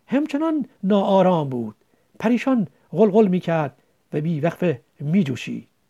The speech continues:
چشمان باز و بیدار قاسم بر نقطه گنگی از سقف خیره شد. باریکه‌های کوچک اشک به سان دو رشت جویبار از چشمهایش جاری گشت و بر گونه‌هایش نشست.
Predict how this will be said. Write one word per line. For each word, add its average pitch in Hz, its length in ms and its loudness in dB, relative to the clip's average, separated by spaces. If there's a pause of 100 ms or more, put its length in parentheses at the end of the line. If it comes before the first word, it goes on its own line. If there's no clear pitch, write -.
(1400)
چشمان 202 600 0 (320)
باز 208 480 6
و 214 400 6
بیدار 185 480 4
قاسم 170 460 0 (400)
بر 151 220 0
نقطه 214 460 2
گنگی 247 400 2
از 185 120 2
سقف 175 440 -2 (160)
خیره 165 280 2
شد. 131 260 -6 (1000)
باریکه‌های 247 720 6
کوچک 254 400 4
اشک 214 400 2 (260)
به 175 100 0
سان 277 500 4
دو 294 120 4
رشت 269 260 2
جویبار 196 640 4 (220)
از 185 160 -4
چشمهایش 190 720 0 (220)
جاری 190 380 6
گشت 165 340 2 (140)
و 143 60 -4
بر 160 140 2
گونه‌هایش 185 640 2
نشست. 117 440 -8